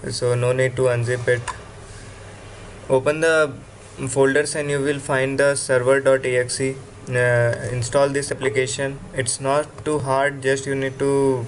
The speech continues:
press next, next, next. Here is the license agreement. Read it if, if you want to read. I accept the agreem-, agreement. Next,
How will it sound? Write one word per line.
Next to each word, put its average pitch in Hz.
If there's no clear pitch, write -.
press 127
next, 123
next, 120
next. 117
Here 120
is 120
the 131
license 127
agreement. 123
Read 127
it 135
if, 123
if 127
you 127
want 123
to 131
read. 127
I 120
accept 120
the 123
agreem-, 120
agreement. 127
Next, 120